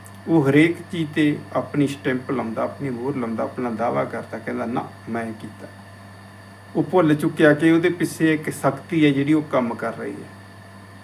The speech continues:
ਤਾਂ ਕਰਕੇ ਗੁਰੂ ਪਾਤਸ਼ਾਹ ਜੀ ਕਹਿੰਦੇ ਬੜਾ ਸੂਖਮ ਰੂਪ ਆ। ਹੁਣ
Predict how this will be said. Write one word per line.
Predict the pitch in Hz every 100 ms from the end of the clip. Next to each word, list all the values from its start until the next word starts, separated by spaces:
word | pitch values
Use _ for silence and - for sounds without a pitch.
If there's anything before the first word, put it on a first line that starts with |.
| - - - - - -
ਤਾਂ | 165
ਕਰਕੇ | 170 196 196 208
ਗੁਰੂ | 180 185
ਪਾਤਸ਼ਾਹ | 185 170 165 190
ਜੀ | 190
ਕਹਿੰਦੇ | 214 233
ਬੜਾ | 208 214 220
ਸੂਖਮ | 214 - 196 - 208
ਰੂਪ | 190 180 147
ਆ। |
ਹੁਣ | 127 139